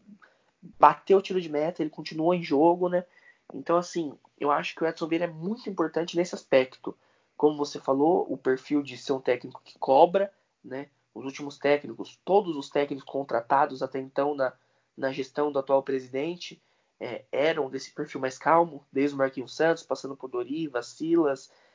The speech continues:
Milton Mendes, é, o próprio Condé. Então eu acho que é o que a gente precisava, é o que a gente pedia, um técnico mais enérgico, um técnico mais sanguíneo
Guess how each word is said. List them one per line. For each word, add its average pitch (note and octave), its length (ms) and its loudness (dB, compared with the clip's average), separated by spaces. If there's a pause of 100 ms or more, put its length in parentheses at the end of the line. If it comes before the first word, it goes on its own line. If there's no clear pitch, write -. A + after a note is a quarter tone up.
(160)
Milton C#3 300 -2
Mendes, D3 720 -4
é, A#2 320 -6 (1080)
o C3+ 80 -10
próprio D#3 320 4
Condé. C#3+ 460 2 (200)
Então B2+ 340 -4
eu C#3+ 100 0
acho C#3 280 -4
que C3+ 420 -10 (100)
é D#3+ 80 2
o F3 60 0
que F3 80 -4
a D#3+ 40 2
gente D#3 160 -8
precisava, D3 600 0
é - 20 0
o - 20 -2
que - 100 -8
a - 20 -2
gente D#3+ 180 -8
pedia, D#3+ 540 -2 (180)
um C3 120 -18
técnico C#3 460 -8
mais C#3+ 180 -4
enérgico, D3+ 680 -4 (320)
um C3 80 -10
técnico C3+ 500 0
mais C3+ 500 2 (1700)
sanguíneo E3+ 760 0